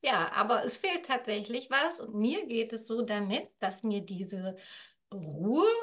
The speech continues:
dieses Rundsein so fehlt, dass ich nicht nur ständig alles in Bewegung halte, sondern auch sehr,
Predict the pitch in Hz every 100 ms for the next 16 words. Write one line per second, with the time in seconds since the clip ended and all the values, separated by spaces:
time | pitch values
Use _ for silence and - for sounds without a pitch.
0 | - 220 196 190 170 202 330 523 - 220
1 | 214 208 214 202 - 220 269 247 226 220
2 | 254 349 381 - 269 247 233 - 254 262
3 | - - 202 - 180 190 190 277 277 226
4 | 185 190 190 240 214 277 277 220 175 -
5 | 196 - 220 277 277